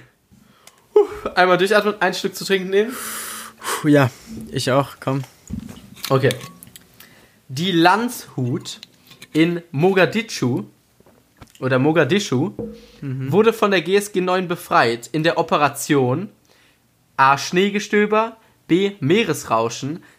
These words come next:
Speaker 1: C. Vulkanausbruch oder D. Feuerzauber.
Speaker 2: Was?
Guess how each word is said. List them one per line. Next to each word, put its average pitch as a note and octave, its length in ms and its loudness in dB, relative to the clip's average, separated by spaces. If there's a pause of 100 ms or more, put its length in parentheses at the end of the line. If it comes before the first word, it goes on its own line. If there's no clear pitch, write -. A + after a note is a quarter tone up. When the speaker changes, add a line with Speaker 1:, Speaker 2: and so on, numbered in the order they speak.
Speaker 1:
C. F#3 360 0
Vulkanausbruch D3+ 1040 0 (320)
oder F3 220 2
D. E3 260 0
Feuerzauber. A#2+ 960 -2 (3250)
Speaker 2:
Was? E3 600 -2